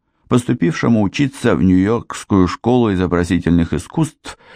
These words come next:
в мастерскую к самому Уиллу Айснеру.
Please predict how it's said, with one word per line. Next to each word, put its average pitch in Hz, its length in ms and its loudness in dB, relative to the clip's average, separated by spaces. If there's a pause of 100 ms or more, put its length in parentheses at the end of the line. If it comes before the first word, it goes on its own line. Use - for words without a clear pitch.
(120)
в - 60 -2
мастерскую 120 720 0
к - 40 -10
самому 104 680 0
Уиллу 107 640 2
Айснеру. 69 680 -2